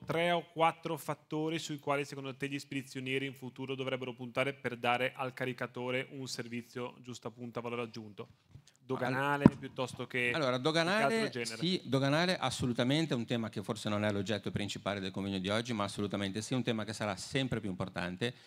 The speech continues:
Speaker 2: è sempre stato un po' svalutato, forse siamo stati anche noi i primi a svalutarlo, ma diventerà un tema sempre più importante. Direi che sarà sempre più importante la compliance, che non è più solo doganale, ma è riferita a una infinità di fattori. Noi adesso abbiamo la cbam, che è la, il tema
Speaker 1: Sì.
Speaker 2: del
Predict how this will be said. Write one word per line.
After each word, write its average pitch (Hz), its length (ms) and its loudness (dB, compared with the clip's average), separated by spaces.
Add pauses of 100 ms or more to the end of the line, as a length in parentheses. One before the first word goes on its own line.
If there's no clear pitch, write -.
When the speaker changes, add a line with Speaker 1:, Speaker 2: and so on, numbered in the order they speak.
(140)
Speaker 2:
è 117 160 0
sempre 113 380 0
stato 113 260 0
un 104 120 -4
po' 113 200 0
svalutato, 104 640 -2
forse 101 240 -4
siamo 98 180 -4
stati 95 220 -6
anche 92 160 -6
noi 95 140 -6
i - 20 -12
primi 95 240 -6
a - 20 -4
svalutarlo, 113 720 -4 (240)
ma 127 160 0
diventerà 131 320 0
un 117 80 -2
tema 135 200 -2
sempre 123 280 -4
più 120 100 -4
importante. 139 800 -4 (440)
Direi 151 220 0
che 156 80 -2
sarà 139 220 -2
sempre 139 200 0
più 139 80 -4
importante 143 640 -2
la 123 300 0
compliance, 92 760 -2
che - 80 -4
non 127 140 0
è 135 60 -2
più 143 180 -2
solo 123 260 -2
doganale, 123 540 0
ma 120 220 0
è 113 40 0
riferita 127 640 -2
a 110 180 0
una 107 140 -2
infinità 117 540 -2
di 110 120 -4
fattori. 117 540 -2 (280)
Noi 127 120 2
adesso 117 180 -2
abbiamo 107 300 0
la 104 220 2
cbam, 127 720 -2
che 110 100 -4
è 101 60 0
la, 98 100 -4
il 98 160 -6
tema 98 360 -2
Speaker 1:
Sì. 95 60 -6
Speaker 2:
del 95 440 -6